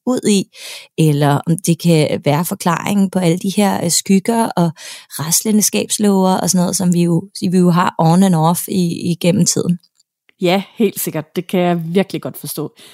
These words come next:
Speaker 2: Jeg glæder mig altså også bare rigtig, rigtig meget til at se, hvad vi kan få frem, og,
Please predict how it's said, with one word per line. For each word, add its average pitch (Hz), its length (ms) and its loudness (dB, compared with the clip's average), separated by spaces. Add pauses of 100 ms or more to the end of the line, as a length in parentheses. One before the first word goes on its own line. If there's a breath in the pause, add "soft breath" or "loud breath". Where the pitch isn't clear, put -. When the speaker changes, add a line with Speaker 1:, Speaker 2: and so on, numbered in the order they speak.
(160 loud breath)
Speaker 2:
Jeg 214 120 0
glæder 202 240 0
mig 170 160 -2
altså 151 200 -8
også 170 240 -2
bare 175 440 2
rigtig, 175 340 -6
rigtig 175 220 -6
meget 175 280 0
til 196 100 -4
at 165 160 -2
se, 180 200 -2
hvad 185 120 -4
vi 175 120 -2
kan 175 160 -6
få 175 120 -10
frem, 180 320 -2
og, 175 320 0